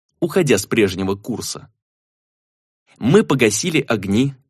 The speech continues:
закрепили пчеломёты, спасательную шлюпку,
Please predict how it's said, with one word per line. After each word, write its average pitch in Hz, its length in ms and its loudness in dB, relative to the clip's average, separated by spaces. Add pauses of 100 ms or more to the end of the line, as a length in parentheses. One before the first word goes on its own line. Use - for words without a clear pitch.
(260)
закрепили 120 600 0
пчеломёты, 104 720 -2 (260)
спасательную 139 720 0
шлюпку, 135 640 -2